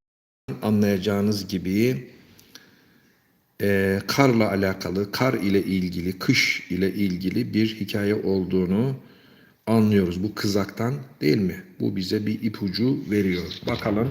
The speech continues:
hikayemizin ismi nedir? Önce ona bakacağız. İmle-, imlecimizi bulalım.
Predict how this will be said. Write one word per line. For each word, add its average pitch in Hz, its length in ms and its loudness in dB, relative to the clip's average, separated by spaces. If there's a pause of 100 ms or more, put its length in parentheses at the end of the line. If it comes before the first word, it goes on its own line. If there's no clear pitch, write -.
(420)
hikayemizin 104 760 2 (260)
ismi 107 560 -6 (220)
nedir? 95 260 6 (140)
Önce 104 200 4
ona 101 300 2
bakacağız. 92 640 -4
İmle-, 95 380 2 (280)
imlecimizi 92 760 0
bulalım. 90 520 -2